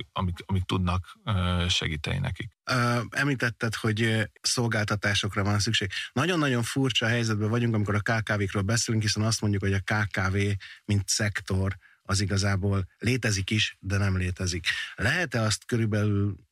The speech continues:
Speaker 2: mm, behatárolni, hogy mire van szüksége az átlagos K K V-nek, vagy azt kellene mondani, hogy egy ilyen étlapot kell neki kínálni abból, hogy éppen neki mire van szüksége, mi az a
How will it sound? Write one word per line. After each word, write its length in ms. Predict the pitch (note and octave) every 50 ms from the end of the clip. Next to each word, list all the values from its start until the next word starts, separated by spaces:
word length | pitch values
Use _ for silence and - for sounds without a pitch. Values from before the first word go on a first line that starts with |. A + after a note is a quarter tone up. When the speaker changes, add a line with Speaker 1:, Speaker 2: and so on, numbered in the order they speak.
| _ _ _ G#2+
Speaker 2:
mm, 200 | G#2+ G#2 G#2 G#2
behatárolni, 640 | G#2 A2+ A2+ A#2 G#2+ - G#2 G#2 G#2 G#2+ G#2 G2+ G#2+
hogy 200 | G#2 G2+ G2+ -
mire 220 | C3 D#3+ F3 E3
van 160 | G#2+ G2 G2
szüksége 520 | F#2+ - - G#2+ G2+ - - G2+ F#2+ F#2+ F#2+
az 180 | F#2+ F#2 G#2
átlagos 500 | - G#2+ G#2+ G#2 - G2 F#2+ F#2+ F#2+ -
K 240 | - - G2+ G#2 G#2
K 140 | - A2 G#2+
V-nek, 240 | G#2 A2+ A2 A#2 A#2
vagy 140 | - G#2 G#2
azt 200 | A#2 B2+ B2 -
kellene 300 | - A2 G2+ G2 G2 G2
mondani, 560 | G2 G2+ G#2 G#2+ A2+ A#2 A2+ A#2 A#2+ A#2+ A#2 - - - - - _
hogy 260 | - G#2 G2 F#2 - -
egy 160 | - G#2+ G2+
ilyen 140 | A2 G#2+ A2+
étlapot 480 | A#2 A#2 G#2+ - G#2 F#2+ - G#2 F#2+
kell 180 | - - G2 G2
neki 220 | F#2+ G2 F#2+ -
kínálni 480 | G2+ - A2 G2+ G#2 G2+ G2+ G2 G2 G2
abból, 440 | G2+ G2+ G2 F#2+ G2 G2+ G2+ G#2 G2+ - - - -
hogy 100 | _ G2+
éppen 280 | G#2+ G#2 G2 - G#2 G2+
neki 420 | G#2+ G#2+ G2+ - - G#2+ F#2+ - - _
mire 320 | G#2+ A2 G#2 G2+ G2 G2
van 180 | F#2 F#2+ G2 F#2
szüksége, 640 | - - - F#2+ - - - G2+ G2 F#2+ G2 G2+ G2
mi 220 | E2+ G#2 G#2+ G2+
az 140 | G2 G2 G2+
a 200 | G2 G2 F#2